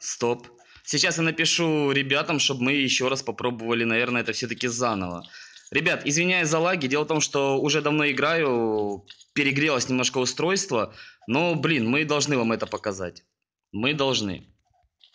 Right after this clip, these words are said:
А, щас я, я напишу, что мы еще раз попробуем.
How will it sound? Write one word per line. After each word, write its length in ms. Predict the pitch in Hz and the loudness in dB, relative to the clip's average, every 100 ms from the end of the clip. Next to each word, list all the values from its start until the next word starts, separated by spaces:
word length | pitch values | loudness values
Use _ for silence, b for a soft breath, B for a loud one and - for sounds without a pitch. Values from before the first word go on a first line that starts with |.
| _ _ - | _ _ -4
А, 300 | 110 110 107 | 0 2 2
щас 280 | - 160 151 | 2 0 0
я, 60 | 135 | 0
я 180 | 135 | 2
напишу, 340 | 135 131 147 220 | 2 0 0 0
что 140 | 147 | 2
мы 100 | 131 | 2
еще 200 | 131 143 | 2 2
раз 140 | 117 - | 0 -2
попробуем. 800 | 110 - 185 135 110 92 87 | -4 -2 -2 -2 -2 -4 -10